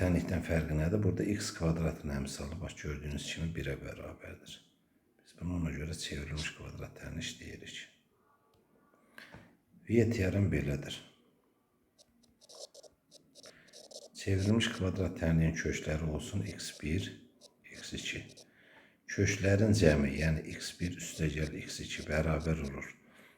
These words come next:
İkinci həddin əmsalının əksinə, yəni mənfi P-yə, əksi işarə ilə götürmüş ikinci həddin əmsalı. Hasili isə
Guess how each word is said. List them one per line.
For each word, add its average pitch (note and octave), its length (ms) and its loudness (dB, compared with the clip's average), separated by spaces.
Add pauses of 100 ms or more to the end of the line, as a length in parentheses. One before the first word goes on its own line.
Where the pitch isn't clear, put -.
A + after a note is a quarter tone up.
(140)
İkinci E2+ 560 2
həddin D2+ 420 0 (1120)
əmsalının D2+ 560 2
əksinə, - 500 -2
yəni C#2+ 300 0
mənfi C#2+ 360 -2
P-yə, C#2+ 460 2 (1200)
əksi - 400 0
işarə D2 400 0
ilə C#2+ 160 -6
götürmüş - 480 -4
ikinci C#2+ 400 -2
həddin D#2 320 -2
əmsalı. - 420 -6 (840)
Hasili G2 560 4
isə E2 260 6